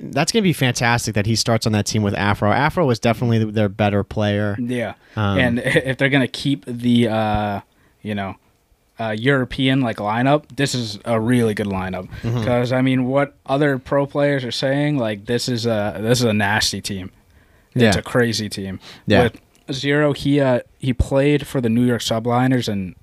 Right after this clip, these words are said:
Speaker 2: uh, M W, and then he got benched and went over to the London Royal Ravens and played there. And, like,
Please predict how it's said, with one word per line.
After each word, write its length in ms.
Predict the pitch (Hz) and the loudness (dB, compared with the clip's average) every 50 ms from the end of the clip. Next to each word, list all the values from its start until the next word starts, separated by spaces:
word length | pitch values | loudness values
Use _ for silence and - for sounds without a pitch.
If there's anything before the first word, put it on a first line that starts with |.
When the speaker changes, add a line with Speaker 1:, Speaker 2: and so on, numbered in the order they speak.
| - - | -12 -8
Speaker 2:
uh, 160 | 104 98 95 92 | -8 -6 -4 -2
M 140 | 110 123 120 | -2 0 0
W, 380 | 117 113 113 131 135 147 156 151 - - - - - - _ - 127 | 0 0 0 0 2 2 0 -2 -4 -12 -20 -20 -20 -20 _ -4 -2
and 180 | 127 131 127 | 0 2 2
then 240 | 120 127 120 113 110 | 2 2 2 2 0
he 100 | 107 113 | -2 -2
got 380 | 113 131 123 120 113 95 104 - | 0 2 2 0 0 -2 -2 0
benched 500 | 120 117 113 104 104 - - - - - - | 0 0 0 -2 -4 -6 -6 -6 -6 -8 -8
and 140 | 113 113 113 | -6 -2 0
went 140 | 117 113 113 | 0 0 0
over 200 | 110 113 110 110 | 0 0 0 -2
to 100 | 104 107 | -2 -2
the 240 | 104 98 98 95 98 - _ _ _ - - | -2 -2 -2 -4 -6 -10 _ _ _ -14 -8
London 420 | 107 110 110 110 113 107 107 104 | -4 -2 -2 0 0 -2 -2 -2
Royal 260 | 104 107 107 104 101 | -2 0 0 0 -2
Ravens 500 | 98 98 104 110 110 127 127 135 - - - _ _ _ _ - | -2 -2 -2 -2 0 2 2 2 0 -4 -12 _ _ _ _ -10
and 100 | 113 107 | -6 -2
played 220 | - - 120 113 104 | 0 0 0 2 2
there. 280 | 107 107 123 147 156 _ _ _ _ _ _ _ _ _ _ _ - | 2 4 4 2 2 _ _ _ _ _ _ _ _ _ _ _ -2
And, 440 | 123 127 123 117 113 110 107 104 101 | 2 4 4 4 4 4 2 2 0
like, 180 | 92 87 - | -2 -6 -8